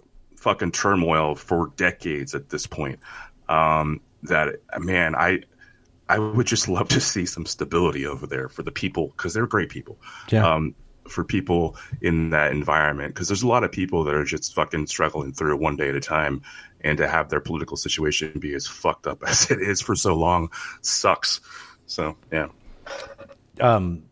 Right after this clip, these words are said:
Speaker 2: a little bit of facts, or, uh,
Speaker 1: Yeah,
Speaker 2: uh, did
Speaker 1: yeah.
Speaker 2: you know? So Pakistan is a portmanteau,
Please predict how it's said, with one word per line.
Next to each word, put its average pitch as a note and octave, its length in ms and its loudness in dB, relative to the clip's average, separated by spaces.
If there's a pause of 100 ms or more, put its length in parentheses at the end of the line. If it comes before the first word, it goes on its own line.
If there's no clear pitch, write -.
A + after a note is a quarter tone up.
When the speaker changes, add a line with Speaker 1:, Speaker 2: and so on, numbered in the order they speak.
(140)
Speaker 2:
a G#2 40 -8
little A#2+ 220 4
bit A#2 140 6
of G#2 80 4
facts, C3+ 440 4
or, G#2+ 220 8
uh, F#2 640 6
Speaker 1:
Yeah, F#2 240 4
Speaker 2:
uh, F2 60 -2
did G#2 240 4
Speaker 1:
yeah. A2 60 4
Speaker 2:
you A2+ 40 4
know? A2 300 6 (160)
So C3 240 6
Pakistan D3+ 720 6
is F3 280 8
a C#3 100 8
portmanteau, G2 800 4